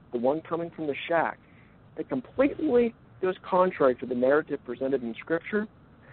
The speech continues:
we find that it's not only just a false view of Jesus, but it presents a completely different narrative of Jesus. And that's what's so sustainably urgent about evangelicals speaking up about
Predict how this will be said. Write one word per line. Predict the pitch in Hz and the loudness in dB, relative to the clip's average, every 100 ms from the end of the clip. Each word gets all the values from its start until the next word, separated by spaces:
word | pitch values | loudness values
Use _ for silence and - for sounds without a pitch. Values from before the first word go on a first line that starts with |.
| - | -10
we | 135 131 | -6 0
find | 170 170 | 2 4
that | 131 | 2
it's | - | 0
not | 147 208 | 0 0
only | 320 320 | 0 -2
just | - 220 | -4 -6
a | 143 - - - | -8 -12 -6 4
false | 180 208 214 - - - - - | 4 4 2 -6 -20 -20 -20 -10
view | 175 170 | 0 0
of | 120 | 2
Jesus, | - 170 185 - - - - - - - - | 2 2 2 -4 -12 -18 -20 -20 -20 -20 -8
but | 135 | -6
it | 131 | -6
presents | - 117 156 127 | -8 -6 -6 -6
a | - - | -16 -18
completely | - 151 151 127 | -12 -8 -2 -2
different | 120 - - | -4 -8 -12
narrative | 110 113 117 113 110 95 - | -8 0 2 4 0 -8 -16
of | 104 | -14
Jesus. | - 101 - - - - - - - - | -12 -12 -12 -16 -16 -20 -20 -20 -20 -14
And | 110 104 | -10 -2
that's | 127 147 135 | 2 2 0
what's | - 120 | -8 -8
so | - 107 - | -6 -6 -6
sustainably | 113 - - 127 131 156 131 120 - - | -10 -10 -8 -4 -2 0 0 -2 -2 -2
urgent | 120 135 143 107 - - - - - - | 4 4 2 -4 -12 -18 -20 -20 -14 -2
about | - - | 0 2
evangelicals | 143 147 123 123 127 123 113 - | 2 2 2 4 4 2 -6 -6
speaking | 127 123 120 113 | -4 -4 -2 -2
up | 113 | -4
about | 110 101 | -6 -8